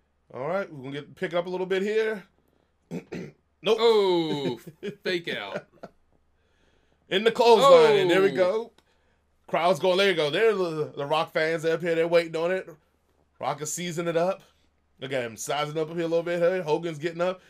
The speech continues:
Speaker 1: And we're about to get this Rock bottom. Oh,
Speaker 2: Oh,
Speaker 1: no.
Speaker 2: take that.
Speaker 1: Hogan's too smart for that. Come on.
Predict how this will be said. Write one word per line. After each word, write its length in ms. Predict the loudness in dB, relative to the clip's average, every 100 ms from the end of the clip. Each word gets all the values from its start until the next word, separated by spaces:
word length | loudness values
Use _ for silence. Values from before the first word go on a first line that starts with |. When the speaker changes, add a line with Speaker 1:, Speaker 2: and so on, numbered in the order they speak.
| _
Speaker 1:
And 240 | -2 0 2
we're 60 |
about 80 | 0
to 60 | 0
get 80 | 0
this 120 | 4
Rock 180 | 4 4
bottom. 280 | 4 6 10
Oh, 320 | 12 12 8
Speaker 2:
Oh, 20 |
Speaker 1:
no. 220 | 4 4
Speaker 2:
take 240 | 4 2 0
that. 120 | 0
Speaker 1:
Hogan's 280 | 0 -2 -8
too 160 | -12
smart 320 | -12 -10 -10 -8
for 80 |
that. 220 | -6 -6 -4
Come 200 | -4 -2
on. 280 | -6 -8